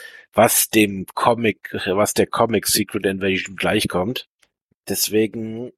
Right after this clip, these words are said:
hab ich die Befürchtung, dass es genau darauf hinausläuft, was du gesagt hast. Sie werden eben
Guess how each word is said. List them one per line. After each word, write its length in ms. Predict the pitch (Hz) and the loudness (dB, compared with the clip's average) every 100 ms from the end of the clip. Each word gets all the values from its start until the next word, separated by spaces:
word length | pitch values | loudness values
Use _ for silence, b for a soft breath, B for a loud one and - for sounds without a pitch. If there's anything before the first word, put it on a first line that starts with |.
| _ _ - | _ _ -2
hab 340 | 131 127 135 | 2 2 2
ich 540 | 127 143 - - - - _ | 2 2 0 -4 -8 -10 _
die 280 | 113 113 110 | -8 -6 -6
Befürchtung, 1400 | 101 - - 170 196 185 - 170 165 165 165 156 143 - - | -6 -6 -2 2 4 4 2 2 2 2 0 -4 -12 -14 -2
dass 440 | 87 104 - - | 0 0 0 0
es 180 | 113 - | 0 0
genau 400 | 104 101 110 113 | -2 -2 2 2
darauf 380 | 101 101 95 - | 4 2 2 0
hinausläuft, 560 | 90 90 90 90 - | -2 -2 0 -2 -4
was 120 | 85 - | -6 -6
du 100 | 95 | -6
gesagt 460 | 82 73 - - | -8 -10 -12 -12
hast. 180 | 65 - | -10 -8
Sie 140 | 85 | -8
werden 300 | 85 113 110 | -2 -2 -2
eben 500 | 85 98 107 107 101 | -2 0 -2 -6 -12